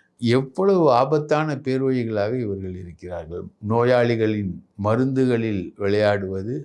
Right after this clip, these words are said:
பொதுமக்களின் நம்பிக்கைக்குரிய கடவுள்களின் சிலைகளில் விளையாடுவது,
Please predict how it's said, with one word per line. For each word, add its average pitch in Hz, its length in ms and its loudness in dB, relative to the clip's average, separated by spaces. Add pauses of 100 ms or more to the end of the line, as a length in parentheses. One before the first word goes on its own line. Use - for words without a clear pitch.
(260)
பொதுமக்களின் 123 800 -2
நம்பிக்கைக்குரிய 113 920 -2 (360)
கடவுள்களின் 131 840 2
சிலைகளில் 143 720 2
விளையாடுவது, 98 800 -4